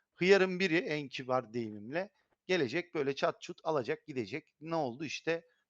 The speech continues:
T S'ye geldi, I P'ne girdi, öyle oldu, böyle oldu. Neyse. Yani o yüzden en azından oyunun almadığı tedbirleri oyuncu arkadaşlar bence alsınlar. Ya bu işler artık, iii, önemli işler yani. Bu kadar emek veriyorsun, adam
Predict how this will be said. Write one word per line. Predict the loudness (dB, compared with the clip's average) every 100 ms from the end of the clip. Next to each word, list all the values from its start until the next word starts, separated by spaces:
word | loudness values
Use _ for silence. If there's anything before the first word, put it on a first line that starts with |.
| 0
T | 0
S'ye | 2 2 2
geldi, | 2 0 2 2
I |
P'ne | 0 -6 -6
girdi, | -6 -8 -2
öyle | 0 2
oldu, | 0 -2 -2
böyle | 0 2
oldu. | 0 -2 -10 -18 -8
Neyse. | -8 -8 -14 _ _ _ _ -8
Yani | 0
o | 4 4
yüzden | 4 2 2
en | 0 0
azından | 0 -2 2 2 0 _ _ _ _ _
oyunun | 2 2 2 4
almadığı | 4 4 2 2 0
tedbirleri | 0 -2 -4 -2 0 0 -2 -4 -16 -2
oyuncu | 0 0 2
arkadaşlar | 2 2 -4 -4 -2 -2
bence | 0 -2 -2
alsınlar. | 0 -2 -2 -10 -6 -8 -8 _ _ -20 _ _ _
Ya | -14 -12 -12
bu | -10 -8
işler | -4 2 4
artık, | 4 2 -18 _ _ _ _
iii, | -20 -20 -20 -12 -2
önemli | 2 2 2 -4
işler | -4 -4 -2
yani. | -4 -8 -10 -12 -10
Bu | -2
kadar | 0 2
emek | 0 -2 -6
veriyorsun, | -8 -10 -12 -6
adam | -2 -2 -4